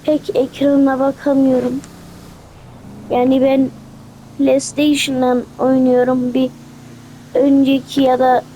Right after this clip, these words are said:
bir önceki videodan bir önceki videosu demiş miydim hatırlamıyorum ama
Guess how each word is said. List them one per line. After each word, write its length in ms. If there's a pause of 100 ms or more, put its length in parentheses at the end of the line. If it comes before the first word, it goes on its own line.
(380)
bir 160
önceki 540
videodan 640
bir 80
önceki 600
videosu 680 (840)
demiş 520
miydim 340
hatırlamıyorum 880
ama 320